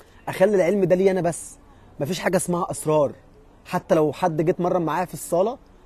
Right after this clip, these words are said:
هيستغرب: "إيه ده يا كوتش؟ ده أنت اللي بتنزله في الصالة؟" آه، آه، يا رب اللي بتعلمه في الصالة موجود على النت. طب ما كده ممكن الناس ما تجيش. عادي يا حبيبي،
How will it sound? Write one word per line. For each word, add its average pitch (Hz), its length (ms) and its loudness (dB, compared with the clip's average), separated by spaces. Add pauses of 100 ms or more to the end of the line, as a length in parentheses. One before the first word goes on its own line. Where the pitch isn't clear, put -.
(100)
هيستغرب: 156 640 2
"إيه 180 60 0
ده 202 100 4
يا 202 40 6
كوتش؟ - 360 0
ده 151 80 -2
أنت 139 140 -2
اللي 160 120 0
بتنزله 160 420 -2
في 208 80 -6
الصالة؟" 214 380 2 (640)
آه، - 20 -4
آه، 151 280 0
يا 170 200 6
رب 175 220 6
اللي 165 140 4
بتعلمه 165 360 0
في 214 80 -2
الصالة 208 240 0
موجود 208 260 2
على 190 80 0
النت. 202 220 2 (120)
طب 139 120 -4
ما 156 100 -2
كده 202 200 0
ممكن 196 420 2
الناس 196 240 -2
ما 185 80 -2
تجيش. 165 560 -2 (280)
عادي 170 240 0
يا 170 60 -2
حبيبي، 143 400 -4